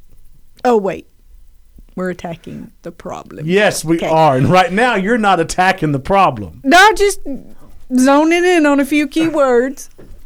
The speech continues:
Speaker 2: So, realize that, like, when the family or friends or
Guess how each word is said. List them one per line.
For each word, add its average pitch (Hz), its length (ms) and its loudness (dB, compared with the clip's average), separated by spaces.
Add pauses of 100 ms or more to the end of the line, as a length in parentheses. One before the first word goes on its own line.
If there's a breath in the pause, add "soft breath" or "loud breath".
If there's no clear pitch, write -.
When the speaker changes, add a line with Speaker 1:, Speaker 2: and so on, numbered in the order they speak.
Speaker 2:
So, 165 520 -16 (1400 loud breath)
realize 185 600 0
that, 156 240 -4
like, 156 280 -4 (480)
when 151 260 -2
the 139 100 0
family 165 840 -2 (120)
or 123 460 0 (340)
friends 139 680 -4
or 110 200 -4